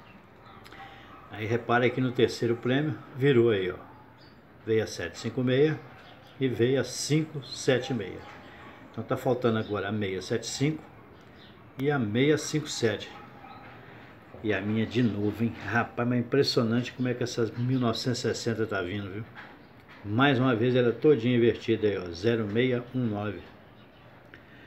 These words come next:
No quinto prêmio, a sete meia oito, que dá oito meia sete aí do macaco. Boa. Aí deu um peru aí com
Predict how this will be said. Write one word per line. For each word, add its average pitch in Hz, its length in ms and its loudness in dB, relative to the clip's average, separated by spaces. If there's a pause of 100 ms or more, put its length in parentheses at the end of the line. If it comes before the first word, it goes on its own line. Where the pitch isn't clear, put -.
(320)
No 139 160 2
quinto 127 280 0
prêmio, 117 300 0
a - 20 -2
sete - 420 -2
meia 123 200 2
oito, 151 300 2 (1900)
que 117 100 -4
dá 98 200 2
oito 104 260 2
meia 107 220 -4
sete 107 400 -4
aí - 40 -8
do 95 80 -10
macaco. 101 480 -6 (220)
Boa. 104 560 -2 (1160)
Aí 101 120 -6
deu 117 120 0
um 120 60 2
peru 120 340 8
aí 120 140 6
com 117 140 -4